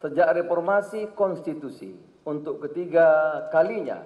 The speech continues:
M P R masa jabatan dua ribu empat belas dua ribu sembilan belas melaksanakan konvensi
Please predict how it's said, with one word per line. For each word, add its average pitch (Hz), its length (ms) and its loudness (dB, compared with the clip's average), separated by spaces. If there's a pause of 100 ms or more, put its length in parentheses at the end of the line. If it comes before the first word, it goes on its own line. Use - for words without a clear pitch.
(480)
M 120 160 -8
P 151 80 -4
R 160 160 4
masa 147 320 -4
jabatan 151 640 0
dua 139 160 0
ribu 127 160 -8
empat 135 320 -2
belas 151 240 0
dua 180 240 -2
ribu 147 160 -8
sembilan 131 380 -4
belas 104 200 -2 (640)
melaksanakan 143 720 -2
konvensi 180 640 -4